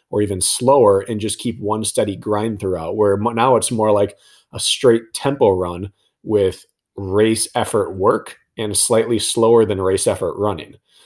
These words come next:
So you can take the same principles and apply it to a slower one. But the way Kirk and I do this probably nine times out of ten is crack the whip,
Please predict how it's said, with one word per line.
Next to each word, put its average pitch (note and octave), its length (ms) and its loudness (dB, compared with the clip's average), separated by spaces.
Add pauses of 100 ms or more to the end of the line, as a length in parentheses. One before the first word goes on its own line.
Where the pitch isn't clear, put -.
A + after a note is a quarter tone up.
So B2+ 120 -2
you G#2+ 60 0
can A2 100 -2
take - 200 2
the D3 60 -2
same C3+ 240 2
principles B2+ 460 0
and G#2 100 -2
apply G#2 220 0
it G2+ 140 2
to A2+ 100 -2
a F#2+ 40 -2
slower B2+ 520 2
one. F#2+ 220 -2
But G#2+ 140 -2
the B2 60 4
way B2 160 4
Kirk D3 280 0
and B2+ 80 -2
I A2 80 0
do A2 160 0
this G#2 160 0
probably A#2+ 320 0
nine G2+ 260 -4
times F#2+ 240 -10
out E2+ 140 -4
of E2 80 -12
ten F2+ 260 -8
is - 180 -14 (500)
crack - 360 -2
the A#2 100 4
whip, G#2 280 2